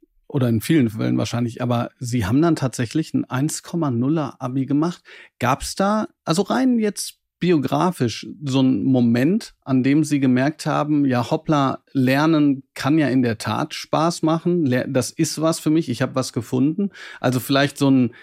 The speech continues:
ein Moment, ein, ein Zeitabschnitt, ein Jahr, wo das plötzlich sich verändert hat? Oder ist es einfach nach und nach, vielleicht auch durch die Unterstützung der Eltern, dann bei Ihnen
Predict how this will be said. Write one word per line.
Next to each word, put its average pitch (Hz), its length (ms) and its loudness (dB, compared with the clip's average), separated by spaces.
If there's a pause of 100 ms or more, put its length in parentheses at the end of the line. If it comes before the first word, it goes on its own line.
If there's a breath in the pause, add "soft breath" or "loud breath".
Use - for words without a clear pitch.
(600 loud breath)
ein 131 120 4
Moment, 131 600 2
ein, 107 360 0 (100)
ein 113 120 -6
Zeitabschnitt, 143 920 -2
ein 117 100 2
Jahr, 123 440 0
wo 147 80 0
das 131 300 0
plötzlich 156 500 0
sich 180 200 -2
verändert 180 420 0
hat? 175 220 -4
Oder 139 280 2
ist 143 140 -2
es 139 100 -4
einfach 135 300 0
nach 131 280 0
und 131 200 0
nach, 127 420 0
vielleicht 107 300 -4
auch 110 80 -8
durch 110 180 -6
die 117 100 -4
Unterstützung 120 580 -2
der 113 100 -2
Eltern, 117 480 0
dann 113 200 -2
bei 110 140 0
Ihnen 113 480 -2